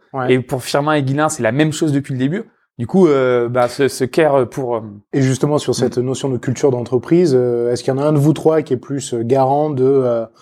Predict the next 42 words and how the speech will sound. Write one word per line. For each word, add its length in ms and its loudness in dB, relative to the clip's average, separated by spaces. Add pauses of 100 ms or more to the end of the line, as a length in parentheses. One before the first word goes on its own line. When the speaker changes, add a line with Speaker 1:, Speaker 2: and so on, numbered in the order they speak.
(380)
Speaker 1:
la 80 -4
cohésion, 580 2
la 120 0
culture ? 280 0
Je 100 2
sais 120 -2
qu'on 160 -2
en 100 -2
avait 180 2
ch-, 200 -6
on 80 -4
avait 100 6
Speaker 2:
Mm. 40 2
Speaker 1:
changé 260 4
là-dessus, 420 0
euh, 400 -2
un 140 -10
peu 380 0 (160)
avant, 460 2
euh, 540 0
cette 220 -2
interview. 480 2 (520)
C'est 140 0
un 80 4
truc 160 0
qui 60 0
est 60 6
hyper 240 2
important 340 2
et 60 0
d'autant 240 0
plus 180 -4
important 340 -6
que 120 -8
la, 520 -2
la, 180 -4 (360)
l'entreprise 460 2
est 120 0
en 80 0
hyper 240 -2
croissance. 600 -6
Speaker 2:
Mm. 180 -8